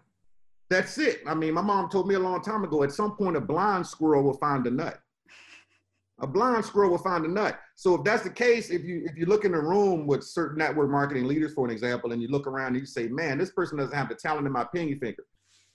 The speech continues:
Maybe they just hung around long enough. Maybe they put in those three years, five years, eight years, ten years. They just kept going through the numbers. They were bad enough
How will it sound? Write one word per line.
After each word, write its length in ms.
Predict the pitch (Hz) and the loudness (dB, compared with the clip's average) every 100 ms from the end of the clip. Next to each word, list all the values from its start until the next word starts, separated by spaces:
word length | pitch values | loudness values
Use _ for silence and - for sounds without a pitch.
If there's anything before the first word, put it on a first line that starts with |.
| - | -4
Maybe 280 | 139 151 | 0 2
they 140 | 147 147 | 0 0
just 180 | 143 139 | -2 -2
hung 160 | 147 | 0
around 300 | 127 147 170 | 0 0 0
long 160 | 120 101 | -2 -2
enough. 220 | 101 - _ - _ _ _ - - _ _ _ | -6 -10 _ -20 _ _ _ -20 -20 _ _ _
Maybe 220 | 113 143 | 0 2
they 140 | 139 143 | 4 2
put 180 | 151 | 4
in 120 | 156 160 | 2 4
those 160 | 135 | 0
three 260 | - 135 123 - | 0 -2 -2 -2
years, 160 | 110 - | -4 0
five 300 | 123 113 120 | 0 0 0
years, 200 | 113 110 | -2 -2
eight 160 | 123 113 | -4 -4
years, 220 | 120 113 | -6 -6
ten 200 | 135 117 | -6 -4
years. 220 | 117 101 | -4 -2
They 100 | 143 | -2
just 240 | 190 139 | -4 -4
kept 260 | - 127 - | -4 -6 -4
going 240 | 131 127 127 | -2 -2 -2
through 120 | 123 | -4
the 60 | |
numbers. 480 | 104 156 190 - - - _ - | -2 -2 -4 -8 -14 -20 _ -2
They 140 | 135 | 0
were 180 | 120 92 | 0 0
bad 240 | 131 190 | 0 2
enough 420 | 165 123 113 - | 2 0 -4 -6